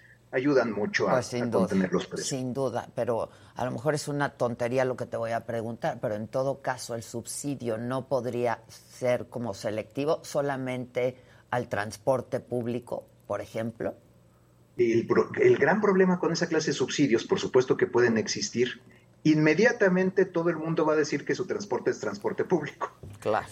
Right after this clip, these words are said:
Speaker 1: O sea, vas a registrar tu vehículo
Speaker 2: Sí.
Speaker 1: como trans-, eh,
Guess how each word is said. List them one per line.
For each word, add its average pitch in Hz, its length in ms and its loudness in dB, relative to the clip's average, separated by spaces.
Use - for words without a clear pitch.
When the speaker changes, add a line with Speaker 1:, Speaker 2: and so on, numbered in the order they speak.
Speaker 1:
O 123 80 -6
sea, 135 120 0
vas - 260 -4
a 143 60 -2
registrar 143 640 0
tu 147 120 4
vehículo 160 760 4
Speaker 2:
Sí. 139 300 2
Speaker 1:
como 117 340 0
trans-, - 220 -16
eh, - 260 -14